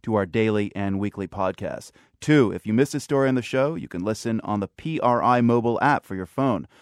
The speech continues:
Three, follow us on Twitter for the latest updates from the show throughout the day. Our Twitter handle is P R I The World, and my Twitter handle is Marco Werman. And if you can't remember any of that, just go to theworld dot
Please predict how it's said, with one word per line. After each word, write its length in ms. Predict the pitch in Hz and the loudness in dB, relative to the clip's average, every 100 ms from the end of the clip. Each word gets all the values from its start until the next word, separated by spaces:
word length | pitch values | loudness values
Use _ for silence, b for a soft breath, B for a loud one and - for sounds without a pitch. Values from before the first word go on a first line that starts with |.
| b b b | b b b
Three, 440 | - 151 160 90 _ | -2 0 2 -2 _
follow 320 | _ 117 113 123 | _ 4 6 6
us 120 | 123 | 4
on 120 | 113 | 2
Twitter 320 | - 131 110 | 2 2 2
for 120 | 90 | 0
the 80 | 98 | -2
latest 280 | 101 101 92 | 0 0 -2
updates 460 | 92 - 98 90 - | -6 -2 -2 -2 -4
from 180 | 101 | -4
the 80 | 98 | -2
show 280 | - 98 90 | -2 -2 -2
throughout 320 | 90 90 82 | -4 -6 -6
the 60 | 87 | -8
day. 340 | 82 71 62 b b - | -6 -6 -8 b b -10
Our 100 | - | -4
Twitter 300 | - 131 120 | 2 4 4
handle 360 | 120 120 120 | 2 2 2
is 160 | 87 - | 0 -4
P 240 | - 139 | -4 2
R 200 | 110 101 | 4 6
I 140 | 107 101 | 4 2
The 100 | 95 | 0
World, 420 | 107 120 127 117 b b b | 2 4 2 0 b b b
and 180 | 98 95 | -4 2
my 160 | 113 | 4
Twitter 300 | 123 131 117 | 4 0 0
handle 400 | 104 107 107 107 | 2 2 2 0
is 320 | - 101 98 95 | 0 -2 -2 -2
Marco 340 | 95 95 92 | -2 -2 -4
Werman. 380 | 85 80 71 98 b b b b | -6 -6 -6 -10 b b b b
And 140 | - 110 | -6 -6
if 60 | |
you 80 | 110 | -4
can't 180 | 139 147 | -2 2
remember 320 | 131 135 120 | 4 4 6
any 180 | 120 131 | 6 6
of 80 | 113 | 6
that, 220 | 117 117 | 6 6
just 260 | 113 110 - | 2 0 0
go 140 | 104 | -2
to 80 | 95 | 0
theworld 380 | 101 101 98 82 | -2 0 0 0
dot 240 | 95 | -2